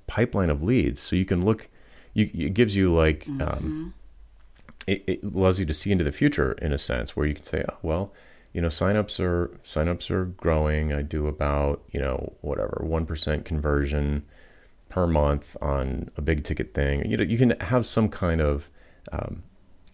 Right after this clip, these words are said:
Speaker 1: you can, it's like a superpower. You, if you can kinda see the future where when I first, like, when I first went solo, like, solo, solo on my own from the, after the firm, I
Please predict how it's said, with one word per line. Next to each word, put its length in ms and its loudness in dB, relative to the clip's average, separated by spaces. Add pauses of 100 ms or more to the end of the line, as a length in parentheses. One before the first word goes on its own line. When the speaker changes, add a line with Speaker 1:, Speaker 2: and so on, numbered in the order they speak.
(360)
Speaker 1:
you 340 -8
can, 120 2
it's 320 -2
like 120 4
a 100 8
superpower. 600 4
You, 160 4
if 180 -4
you 60 -2
can 140 0
kinda 260 4
see 180 0
the 100 4
future 420 2
where 260 2 (100)
when 280 -2
I 400 2
first, 560 -2 (640)
like, 160 2
when 100 4
I 60 6
first 320 2
went 180 2
solo, 880 2 (640)
like, 140 0
solo, 320 4
solo 280 0
on 140 -2
my 180 -2
own 360 2
from 200 -8
the, 120 -4
after 200 -4
the 100 -2
firm, 520 -2 (1200)
I 800 0